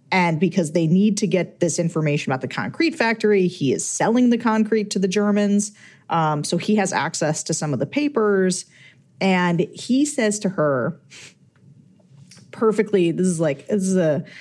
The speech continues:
uh, so Marie, uh, so Cremieux is motivated by the fact that he is Jewish. He believes this is obviously this deep injustice. Barrio, uh, is a Freemason, which we should, at some point, I, I would like to know more about the history of what, like, these Freemason,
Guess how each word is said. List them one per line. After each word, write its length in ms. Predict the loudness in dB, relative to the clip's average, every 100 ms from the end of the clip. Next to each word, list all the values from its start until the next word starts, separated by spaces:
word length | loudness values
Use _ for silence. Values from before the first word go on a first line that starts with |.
| -20 -12 -2
uh, 240 | 0 0
so 160 | 2 2
Marie, 800 | 4 2 2 2 2 0 -2 -10 _ _ _ _ _ _ _ _ 0
uh, 260 | 2 2 0 -8 _ -14 -12
so 200 | -2 0
Cremieux 640 | 2 2 4 4 2 2 2
is 140 | 2 2
motivated 600 | 2 2 2 0 0 -2
by 100 | -2
the 100 | -2
fact 260 | -2 -2
that 120 | -6
he 380 | -8 -14 -4 0
is 120 | 0 -2
Jewish. 520 | 0 0 0 -2 -6
He 80 | -4
believes 260 | -2 -2
this 140 | -4 -8
is 280 | -8 -8 -8
obviously 460 | -4 -4 -2 -2
this 200 | -2 -4
deep 220 | -4 -4
injustice. 760 | -4 -2 -2 -2 -2 -2 -4 -10 -16 -20 -20 0
Barrio, 800 | 2 4 4 2 2 2 0 -2 -2
uh, 280 | -2 -2 -4
is 160 | -4
a 60 | -6
Freemason, 720 | -4 0 2 2 2 2 2
which 180 | 0 -2
we 80 | -4
should, 260 | -2 -4 -6 -10
at 120 | -6
some 140 | -4
point, 240 | -2 -2 0
I, 80 |
I 180 | -2 -2
would 100 | -2
like 140 | -2 -2
to 100 | -2
know 80 |
more 200 | -2 0
about 180 | -2 -2
the 60 | -4
history 340 | -6 -4 -2
of 140 | -2 -4
what, 120 | -4
like, 200 | -6 -6
these 140 | -8
Freemason, 840 | -8 -4 -2 0 -2 -2 -2 -2